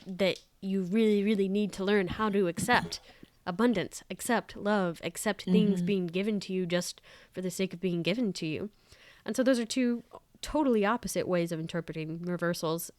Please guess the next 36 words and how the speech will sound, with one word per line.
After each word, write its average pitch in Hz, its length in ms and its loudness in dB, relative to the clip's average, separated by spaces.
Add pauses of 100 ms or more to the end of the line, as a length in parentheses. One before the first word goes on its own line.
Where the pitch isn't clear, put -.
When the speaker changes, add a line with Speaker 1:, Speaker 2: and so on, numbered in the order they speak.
Speaker 1:
And 202 300 0 (160)
I 190 260 0
know 233 160 0
readers 233 400 -2
where 220 240 0 (1040)
it's - 300 -6 (100)
super 233 400 -4
duper 240 300 0
valid 247 420 -2
in 196 160 -4
both 196 240 0
styles. 208 520 -2 (420)
I 202 80 -2
think 196 180 -2
it, 196 300 -2
again, 202 380 -2
it's - 220 -12 (220)
tarot 208 280 -4
meets 214 260 -2
you 208 80 0
where 190 100 -2
you're 170 200 -4
at. - 200 -14 (180)
And 175 160 -8
so 165 420 -6 (400)
whatever 202 280 2
you 220 160 2
decide 190 460 0
is 165 120 -6
what 165 120 -4
you 185 120 -2
decide. 175 560 -4
There 175 140 0
is 180 220 -2
no 170 420 -2
right 170 260 -2